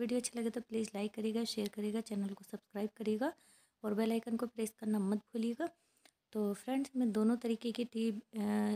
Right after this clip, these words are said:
का यूज़ करके दिखाऊंगी। यहाँ पर मैंने टी बैग लिया है, तो यहाँ पर देख सकते हैं फ्रेंड्स, टी बनाने के बाद में हम इसको डस्टबिन में डाल देते हैं, but इसको इस तरीके से यूज़ करने के बाद में और इसे हमें एक कटोरी में निकाल कर रख देना है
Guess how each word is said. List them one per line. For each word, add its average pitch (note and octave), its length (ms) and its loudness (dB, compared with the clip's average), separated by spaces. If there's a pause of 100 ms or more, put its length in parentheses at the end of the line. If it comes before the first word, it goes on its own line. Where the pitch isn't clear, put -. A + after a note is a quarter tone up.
(180)
का G#3+ 80 -2
यूज़ G#3 280 2
करके G#3+ 240 -4
दिखाऊंगी। G#3+ 380 -2
यहाँ A3 300 -2
पर G#3+ 80 -4
मैंने G#3 220 2
टी G3+ 180 -4
बैग G3 200 2
लिया G3 200 0
है, D4+ 200 -6 (540)
तो G#3+ 160 0
यहाँ A#3 280 0
पर C4 100 -2
देख A#3+ 180 0
सकते A#3+ 240 -8
हैं A#3 100 -12
फ्रेंड्स, A#3+ 340 0 (120)
टी B3+ 140 0
बनाने A3+ 300 4
के A3+ 80 0
बाद G#3 280 2
में A#3 100 4
हम A3+ 220 2
इसको A3+ 520 0
डस्टबिन G#3+ 420 -2
में G#3+ 100 4
डाल G3 200 0
देते G#3+ 260 -6
हैं, B3+ 160 2 (580)
but C4 480 -2
इसको C4 500 -2
इस - 120 -6
तरीके A#3 360 -2
से B3+ 320 0
यूज़ A3+ 380 2
करने A3+ 240 2
के A3+ 100 0
बाद G#3 300 2
में A#3 140 4
और A3+ 220 4
इसे A3+ 220 0
हमें A3 260 6
एक A3 180 4
कटोरी G#3 320 -2
में G#3+ 120 4
निकाल G3+ 280 -2
कर G#3 140 -6
रख G3 160 0
देना G3+ 380 0
है C4 100 -4